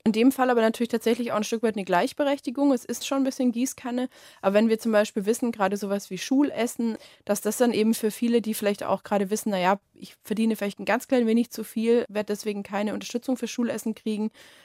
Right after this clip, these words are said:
Genau solche Kinder von diesen Eltern erwischt man dann natürlich mit so einem Prinzip schon. Gerade ein kostenloses Schulmittagessen,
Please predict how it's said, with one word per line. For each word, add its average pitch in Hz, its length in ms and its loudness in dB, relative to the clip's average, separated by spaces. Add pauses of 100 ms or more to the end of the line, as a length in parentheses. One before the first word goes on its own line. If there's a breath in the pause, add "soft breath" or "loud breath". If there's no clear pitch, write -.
(100)
Genau 196 200 2
solche 214 520 2
Kinder 208 260 -4
von 202 120 -6
diesen 202 200 -6
Eltern 190 280 -4
erwischt 185 320 -4
man 240 140 -2
dann 214 140 2
natürlich 214 420 -4
mit 208 160 -4
so 214 60 -6
einem 208 180 -4
Prinzip 196 400 -8
schon. 226 320 2 (380 loud breath)
Gerade 190 280 2
ein 190 120 -6
kostenloses 202 500 -6
Schulmittagessen, 220 840 0